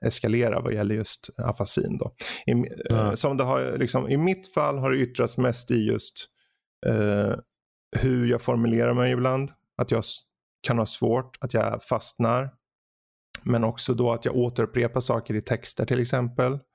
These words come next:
Speaker 1: Eh, det är väl de främsta. Jag är som sagt, det, än så länge verkar vara en mild. Va-, det, det värsta scenariot för afasi är att du blir mer eller mindre, mer eller mindre katatonisk. Att du inte kan kommunicera med människor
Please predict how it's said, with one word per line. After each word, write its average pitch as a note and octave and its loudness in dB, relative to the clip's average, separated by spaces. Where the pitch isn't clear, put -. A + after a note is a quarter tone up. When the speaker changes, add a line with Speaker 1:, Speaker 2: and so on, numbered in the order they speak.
Speaker 1:
Eh, A2 2
det A#2 2
är - 2
väl A#2+ 2
de A#2 0
främsta. A#2 0
Jag C3 2
är B2 -2
som B2+ -2
sagt, C3 -2
det, C3+ 0
än C#3 0
så - -4
länge A#2+ 2
verkar A2+ 0
vara A2 2
en A2+ 2
mild. B2+ 0
Va-, C3 2
det, C3 0
det C3+ 0
värsta C3+ 0
scenariot A2+ 0
för - -2
afasi A#2 0
är A2+ 2
att A#2+ -8
du A2+ -6
blir A2 0
mer A2+ 2
eller A2 0
mindre, A2+ 0
mer B2+ 2
eller A#2+ 0
mindre A#2 0
katatonisk. - -4
Att A#2 -6
du A#2 0
inte A2 -2
kan A2 0
kommunicera A#2 0
med B2+ 0
människor B2+ 0